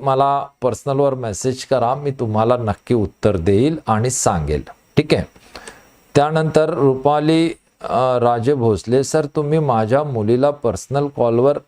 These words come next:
एकदा थोडं मार्गदर्शन कराल का?" ताई मी तेच सांगितलंय की तुम्ही मला मेसेज करा, पर्सनल काउन्सिलिंग घ्यायची असेल तर आपल्याला थोडीफार फी पेड करावी लागेल आणि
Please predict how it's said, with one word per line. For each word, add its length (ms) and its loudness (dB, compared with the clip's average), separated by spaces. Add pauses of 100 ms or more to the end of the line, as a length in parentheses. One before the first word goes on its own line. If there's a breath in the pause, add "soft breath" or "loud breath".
(380 soft breath)
एकदा 400 2 (140)
थोडं 220 2
मार्गदर्शन 800 0
कराल 380 0
का?" 180 -2 (120)
ताई 140 2
मी 220 0
तेच 260 0
सांगितलंय 680 0 (440 soft breath)
की 180 2
तुम्ही 320 0
मला 380 2
मेसेज 580 -2
करा, 360 0 (120)
पर्सनल 400 -2
काउन्सिलिंग 640 0
घ्यायची 380 2
असेल 440 0
तर 80 2 (160)
आपल्याला 600 0 (320 soft breath)
थोडीफार 480 2 (100)
फी 220 2
पेड 320 0
करावी 420 0
लागेल 380 0
आणि 300 -2